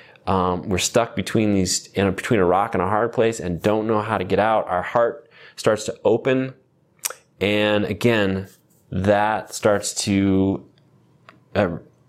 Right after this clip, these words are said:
uh, release the tension that's stored in our system as well. And that stuck place kinda hinges on other parts of the process, but we'll go over that another time. It's probably the biggest part. I think feeling stuck is kinda the biggest,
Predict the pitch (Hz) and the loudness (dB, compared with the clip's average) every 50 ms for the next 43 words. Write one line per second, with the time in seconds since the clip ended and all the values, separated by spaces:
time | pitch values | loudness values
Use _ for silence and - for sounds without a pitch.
0 | _ - 95 98 95 95 87 82 76 - - - _ _ _ 101 98 101 98 107 | _ -2 0 2 2 2 2 0 -2 -4 -8 -16 _ _ _ -2 0 2 2 2
1 | 110 110 - - - - 120 101 101 - 101 92 90 87 80 - - 101 98 92 | 2 0 -2 -4 -2 0 0 0 0 0 -2 0 -2 -2 -4 -2 0 2 2 2
2 | 87 85 85 85 85 - - 95 - - 95 92 92 90 90 - - - - - | 2 0 -2 -2 -2 -2 -4 -4 -2 -2 0 0 0 0 -4 -8 -16 -18 -18 -18
3 | - - - - 98 95 95 92 95 101 92 - - - - - _ _ - - | -18 -20 -6 -2 0 0 2 2 2 2 2 2 0 -2 -6 -14 _ _ -6 -2
4 | 95 104 120 135 139 117 - - - - - - - _ - - - - - 139 | 0 2 2 2 0 -2 -6 -12 -20 -20 -20 -20 -20 _ -4 -2 -2 0 2 0
5 | 135 131 - - - 123 117 117 113 - - 120 101 95 95 101 120 117 113 117 | 0 0 -2 0 2 2 2 2 0 -2 -2 -2 0 0 0 0 0 0 2 2
6 | 110 110 110 104 101 104 - 101 101 104 101 101 98 95 92 - - - 104 110 | 2 2 0 0 0 0 0 0 2 2 2 0 0 -2 -2 -2 0 0 2 2
7 | 117 107 - - 120 113 - - 107 101 - 110 98 98 101 - - 101 101 - | 2 0 0 0 -2 -2 -2 -2 -4 -2 0 0 0 0 0 0 -2 -2 -2 -2
8 | - 78 92 104 104 107 113 110 107 104 101 101 98 98 98 92 95 107 110 107 | -4 -2 -2 -2 0 2 2 2 2 2 2 2 2 0 0 -2 -2 -2 0 0
9 | 107 98 - 113 98 101 101 98 98 98 - _ _ - - 127 117 113 104 90 | -2 -2 -2 -2 0 0 -2 -2 -4 -8 -12 _ _ -4 -2 0 0 0 -2 -2
10 | - 107 107 110 104 - - - 98 92 104 104 - 117 110 101 - - 123 117 | -2 -2 -2 -2 -4 -2 -2 0 0 0 0 -2 -2 -4 -4 -6 -6 -2 0 0
11 | 110 107 - - - 110 104 - 98 - - 117 104 101 95 87 95 - 104 101 | 0 0 0 0 0 0 0 -2 -8 -6 -2 -2 0 0 0 0 0 -2 0 0
12 | 107 98 - - - - | -2 -4 -4 -8 -10 -14